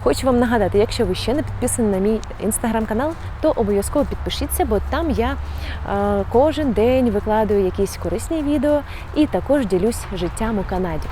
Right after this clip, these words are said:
Тож, пологи у Канаді. Хочу одразу сказати, що є три варіанти, як ви можете народжувати. Перший варіант це народження дитинки у госпіталі. Комар.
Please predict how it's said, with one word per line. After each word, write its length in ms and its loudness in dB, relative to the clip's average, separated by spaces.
Тож, 240 4
пологи 400 0
у 60 2
Канаді. 380 -2
Хочу 340 -2
одразу 440 2
сказати, 580 -4
що 360 -2
є 140 -2
три 220 2
варіанти, 560 -4
як 220 -2
ви 60 0
можете 300 0
народжувати. 600 -4
Перший 320 -2
варіант 320 -6
це 180 -2
народження 540 -2
дитинки 520 -6
у 140 0
госпіталі. 580 -4
Комар. 500 -8